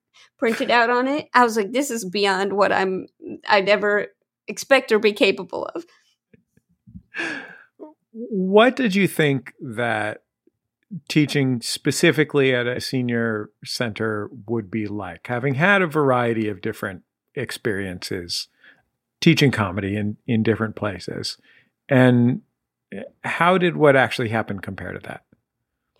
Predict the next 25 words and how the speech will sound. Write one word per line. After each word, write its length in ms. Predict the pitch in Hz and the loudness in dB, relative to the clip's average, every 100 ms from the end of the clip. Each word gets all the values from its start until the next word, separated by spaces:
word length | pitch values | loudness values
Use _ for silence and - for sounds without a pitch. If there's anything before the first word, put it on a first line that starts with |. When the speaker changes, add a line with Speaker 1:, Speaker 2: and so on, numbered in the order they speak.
| _ _ _ _ _ _ - | _ _ _ _ _ _ 0
Speaker 1:
I 140 | 294 | 2
think 240 | 320 427 571 | 2 0 4
I, 140 | 508 403 - | 4 2 4
I 140 | 269 | 4
was 200 | 277 277 | 6 4
hoping, 480 | - 254 247 262 240 | 4 4 4 2 2
'cause 140 | 226 240 | 2 2
I, 120 | - - | 2 0
I 80 | 262 | -2
think 240 | 320 339 - - | 0 -2 -2 0
at 160 | 240 | 0
the 80 | 226 | 0
time 320 | 226 240 226 | -2 0 2
that 100 | 220 | 2
I 80 | 208 | 2
started 520 | 202 208 202 196 - _ _ - | 0 -2 -2 -4 -10 _ _ -16
teaching, 520 | - 220 226 208 208 - - | -12 -8 -6 -6 -6 -12 -12
again, 300 | 220 214 214 | -6 -2 4
I 160 | 202 196 | 4 4
was 180 | 202 | 0
kinda 320 | 196 226 214 202 | 0 2 2 2
getting 280 | 202 - | 0 -2
a 60 | 180 | -4
little 280 | 185 196 196 | -2 -2 -2
bit 400 | 196 185 180 | 0 -2 -2